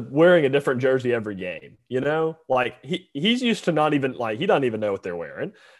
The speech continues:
And so I think that he might, I, I could see him doing white. I could, I could see that being kinda his thing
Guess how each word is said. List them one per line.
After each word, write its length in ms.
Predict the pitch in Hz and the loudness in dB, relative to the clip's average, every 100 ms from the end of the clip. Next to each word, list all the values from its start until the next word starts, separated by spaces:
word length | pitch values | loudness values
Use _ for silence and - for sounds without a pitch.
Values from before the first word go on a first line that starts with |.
| - | -4
And 120 | 156 | 0
so 140 | - 180 | 4 4
I 120 | 180 | 4
think 240 | 254 247 | 4 4
that 140 | 160 139 | 2 0
he 160 | 170 | -2
might, 680 | 147 139 151 156 143 - - _ _ _ _ _ _ _ _ _ | 0 2 2 2 0 -4 -16 _ _ _ _ _ _ _ _ _
I, 220 | 220 294 180 | 2 4 4
I 140 | 285 | 0
could 180 | 277 202 | -2 -2
see 220 | - 143 | 0 0
him 220 | 147 117 | 0 0
doing 260 | 120 110 104 | 0 -2 -2
white. 380 | 98 101 156 - _ - | -4 -4 -4 -8 _ -6
I 80 | 247 | -4
could, 180 | 202 - | -4 0
I 120 | 208 220 | 2 2
could 140 | 180 | 0
see 200 | - 165 | 0 2
that 320 | 143 139 131 | 4 4 4
being 260 | 135 131 123 | 0 0 -2
kinda 280 | 135 127 117 | -6 -6 -4
his 340 | 127 120 - | -2 -2 -4
thing 500 | 131 120 117 113 | -4 -2 -2 -6